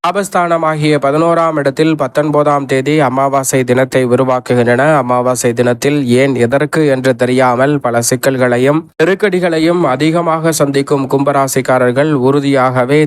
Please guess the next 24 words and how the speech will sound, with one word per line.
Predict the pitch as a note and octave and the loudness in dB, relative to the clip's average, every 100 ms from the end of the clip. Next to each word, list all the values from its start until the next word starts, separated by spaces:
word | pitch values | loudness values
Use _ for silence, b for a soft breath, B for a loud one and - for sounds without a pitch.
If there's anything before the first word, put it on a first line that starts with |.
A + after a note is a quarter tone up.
| C#3+ | 0
தென்புலத்தார் | B2 C3+ C#3+ C#3+ - C#3 C3+ | -2 0 0 0 0 0 0
வழிபாடு | B2 C3+ C#3+ C#3+ C#3 C3+ | 0 0 0 0 0 0
என்று | B2+ B2+ | 0 0
சொல்லக்கூடிய | B2 C3 C3 A#2+ A#2+ B2 C3 D3 | 0 0 0 0 -2 2 2 2
முன்னோர் | C3 B2 C#3+ C#3+ | 0 0 0 0
வழிபாட்டை | B2 B2 C3 B2+ A#2+ C#3 D#3 - | 0 -2 0 -2 -2 -2 -2 -2
தவறாமல் | F3 F#3 F#3+ G3 F3 | -2 0 0 0 0
மேற்கொள்வதால் | D#3 D#3+ E3+ D#3+ D3+ D3 E3 E3 | 0 0 -2 0 0 0 -2 -2
பித்ரு | D3 D3+ D#3 | -4 -2 0
தோஷம், | D3 D3 C#3+ D#3 E3 | 2 0 0 -2 0
பித்ரு | C#3+ C#3 D3 C#3 | -2 0 -2 0
கர்மா | C#3 D3+ D#3 D#3 | -2 0 0 0
உள்ளிட்ட | C#3+ C#3 B2+ C#3+ D3 | 0 0 0 0 0
பல | C#3 B2+ | 0 0
பாதிப்புகள் | B2 C3 D3 C#3+ C#3 C#3 | 0 0 -2 -2 0 0
விலகி | B2 B2+ C3 C#3 D3+ | 0 0 0 0 0
உங்களுடைய | C#3 C3+ C3+ C3 B2 B2 | 0 0 2 2 2 2
வாழ்வில் | A#2 B2+ C3 C3 D3+ C3 | 2 0 0 0 0 2
ஏன் | B2 C#3 | 2 2
எதற்கு | B2+ A#2+ D3 D3 D#3+ | 0 0 0 0 0
என்று | D3 C3 C3 | 0 2 0
தெரியாத | B2+ B2+ B2+ B2+ C3 | 0 2 2 2 0
பல | B2+ B2 | 0 0
பிரச்சனைகளிலிருந்து | A#2+ A#2+ A#2 C#3 C3+ B2+ B2 A#2+ B2 B2 D3 D#3+ | 0 -2 -2 0 0 2 2 2 2 2 0 -2